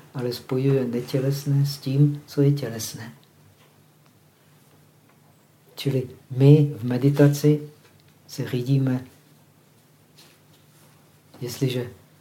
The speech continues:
chceme pochopit hlouběji meditaci, my se řídíme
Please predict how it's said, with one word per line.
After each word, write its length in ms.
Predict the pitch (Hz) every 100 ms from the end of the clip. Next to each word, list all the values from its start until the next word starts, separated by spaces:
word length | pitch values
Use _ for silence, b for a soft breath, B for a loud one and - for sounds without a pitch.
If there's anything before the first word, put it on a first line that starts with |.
| _ -
chceme 320 | - 123 120
pochopit 600 | 123 120 143 143 131 -
hlouběji 720 | 101 117 123 123 135 135 131 110
meditaci, 680 | 113 117 - 135 - 147 147 -
my 80 | 131
se 220 | - 151 147 - 143 143 - _ _ _ _ _ _ -
řídíme 640 | - 131 123 139 135 127